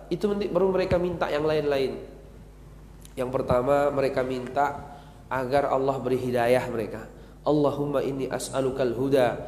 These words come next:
wat tuqa wal afaf wal ghina. Ya Allah, <coughs> beri kami hidayah. Kemudian ketakwaan yang sesungguhnya,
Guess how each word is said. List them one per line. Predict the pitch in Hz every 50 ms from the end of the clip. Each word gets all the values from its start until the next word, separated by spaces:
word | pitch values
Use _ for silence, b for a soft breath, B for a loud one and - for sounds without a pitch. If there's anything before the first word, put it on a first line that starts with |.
| - - - -
wat | 135 135 135 135
tuqa | - 147 139 143 139 139 135 131 117 107 - - - - -
wal | 123 123 127 123 123
afaf | 135 151 147 - - 123 117 - - 101 113
wal | 120 127 113 107 104 104
ghina. | 127 131 123 113 104 92 - - B B B B -
Ya | 123 143 131
Allah, | 135 143 139 139 123 104 - - - B B B B B B B B -
<coughs> | - - - - - - - 170 139
beri | 147 160 165 -
kami | 151 151 143 139 127
hidayah. | 123 131 127 127 123 117 120 123 117 104 - - - B B B B B B B B B B B B B B B B -
Kemudian | - 104 104 110 117 120 131 131 127 127 -
ketakwaan | 139 - - 156 - - 165 175 165 - 190 185 165
yang | 160 151
sesungguhnya, | - 156 143 - 151 139 143 147 139 135 123 107 110